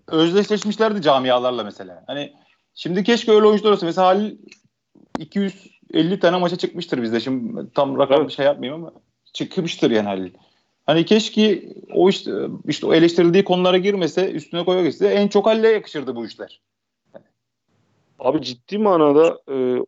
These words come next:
Speaker 2: oyun kapasitesi olarak çok üstünde, e, bir noktaya geldi. Yani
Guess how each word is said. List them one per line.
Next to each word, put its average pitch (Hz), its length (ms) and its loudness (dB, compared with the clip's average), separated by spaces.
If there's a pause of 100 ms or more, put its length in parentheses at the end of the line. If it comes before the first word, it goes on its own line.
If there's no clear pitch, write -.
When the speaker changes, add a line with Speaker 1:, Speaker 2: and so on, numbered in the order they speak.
(120)
Speaker 2:
oyun 151 240 2
kapasitesi 160 640 -2
olarak 147 340 6 (120)
çok 170 260 -6
üstünde, 127 640 2 (100)
e, 107 380 -2
bir 131 80 2
noktaya 131 400 4
geldi. 110 260 4
Yani 110 300 -4